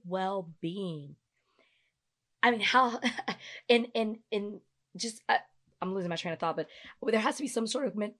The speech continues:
uh, common ground where we can take into consideration what somebody is going through personally to, to honor their mental health instead of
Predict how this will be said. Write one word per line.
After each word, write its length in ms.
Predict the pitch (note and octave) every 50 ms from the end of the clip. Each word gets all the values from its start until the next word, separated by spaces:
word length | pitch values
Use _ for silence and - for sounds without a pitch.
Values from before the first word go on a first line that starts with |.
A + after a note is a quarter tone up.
| _ -
uh, 140 | A#3 G3+ F#3+
common 320 | G3 - - B3+ B3 G#3
ground 240 | F3+ G#3 G#3+ A3+ A3
where 80 | G#3+ F#3+
we 80 | G3+
can 140 | - - G#3
take 200 | - - B3+ A3+
into 160 | G3+ - G3
consideration 640 | F3+ G3 F3+ - - G3 G#3 G#3+ A3 G#3 - F3+ E3+
what 120 | F#3+ A3+
somebody 340 | - - G3 F#3+ F#3+ F#3+ G3+ G3
is 80 | E3
going 280 | - - G3 G#3+ G3+ F3
through 160 | - G3 F3+ - - -
personally 640 | F#3 F#3 F3+ - - A#3+ C4 A#3 A#3+ B3+ C4 C4+ - _ _ _ _ _ _ _ _ _ _ _ _ _ _ _ _ _ _ _ -
to, 120 | - G#3 - - - -
to 140 | - B3+ -
honor 280 | A#3 A3+ B3 C4 B3+ B3
their 140 | A#3+ A3+ A3
mental 360 | G#3+ A3 A3+ - - A#3 G3+
health 420 | F3+ E3+ F#3+ F#3+ A#3 A#3+ B3+ - _ _ _ _ _ - - - _ _ _ _ _ _ _ _ _ _ _ _ _ _ _ -
instead 480 | A3+ A3 A3+ A3 - - - A3 G#3+ G#3+
of 120 | G#3 -